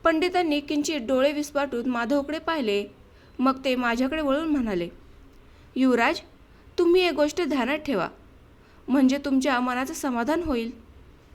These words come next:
"कोणती ती?" "ही सारी माया आहे." "म्हणजे?" "या जगात सत्य केवळ एक गोष्ट आहे."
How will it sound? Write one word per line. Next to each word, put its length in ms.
"कोणती 320
ती?" 280
"ही 120
सारी 380
माया 360
आहे." 240
"म्हणजे?" 480
"या 180
जगात 400
सत्य 380
केवळ 340
एक 240
गोष्ट 380
आहे." 360